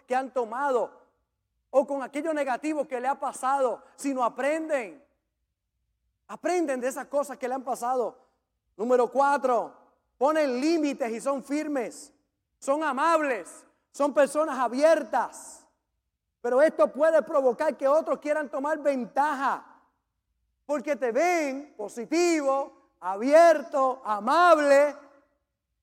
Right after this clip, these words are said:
Y hay gente que quiere tomar ventaja de eso. Pero la gente que ha desarrollado su dominio propio es firme en sus convicciones, pone límites,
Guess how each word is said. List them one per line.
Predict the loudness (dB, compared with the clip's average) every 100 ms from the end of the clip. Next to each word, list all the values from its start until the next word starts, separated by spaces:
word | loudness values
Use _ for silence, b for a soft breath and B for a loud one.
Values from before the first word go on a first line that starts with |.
| _ _ _ _ _ _ _ _ _ _ -6
Y | 0
hay | 0
gente | 0 -2 -4
que | -6 -6
quiere | -6
tomar | -2 -2 -2 -2
ventaja | -2 -2 -2 0
de | 2 2
eso. | 2 -6 -10 _ _ _ -2
Pero | 0
la | 0 -2
gente | -4 -4 -2
que | 0
ha |
desarrollado | 0 -2 -4 -2 -2 0 -2
su | -4 -10 -4
dominio | -2 -2 -2 -2
propio | 4 4 4 -2 -2 -6 B 4
es | 4 4
firme | 2 4 4 2 0 -2 -4 -10 _ _ _ _ _ _ _ _ _ _ _ _ _ _ _
en | -2 -2
sus | -4 -2
convicciones, | -2 -2 -6 -6 -2 -2 -2 -4 -8 -16 -20 _ _ -4
pone | -2 0 -2
límites, | 0 2 2 2 -2 -2 -4 -4 -14